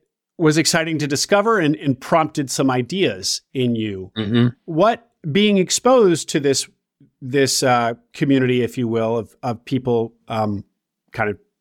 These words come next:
Speaker 1: doing what you're doing, trying to do what you've done, uh, what, what has it, how has it opened your mind? How has it shifted your
Speaker 2: Sure.
Speaker 1: thinking? What ideas has it prompted?
Speaker 2: Yeah. So, you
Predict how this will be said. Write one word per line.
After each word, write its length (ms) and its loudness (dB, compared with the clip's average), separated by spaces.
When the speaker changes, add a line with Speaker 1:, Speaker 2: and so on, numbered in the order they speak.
Speaker 1:
doing 280 4
what 120 -2
you're 100 -2
doing, 300 0
trying 280 0
to 80 -4
do 140 -2
what 140 -4
you've 140 -4
done, 340 0
uh, 320 2
what, 420 0
what 280 4
has 440 -2
it, 240 2
how 280 0
has 120 2
it 100 2
opened 280 2
your 120 0
mind? 540 0
How 240 -2
has 140 -2
it 100 -12
shifted 440 -2
your 120 2
Speaker 2:
Sure. 140 2
Speaker 1:
thinking? 380 0
What 260 2
ideas 500 2
has 140 0
it 140 0
prompted? 460 0
Speaker 2:
Yeah. 220 2
So, 320 0
you 80 -8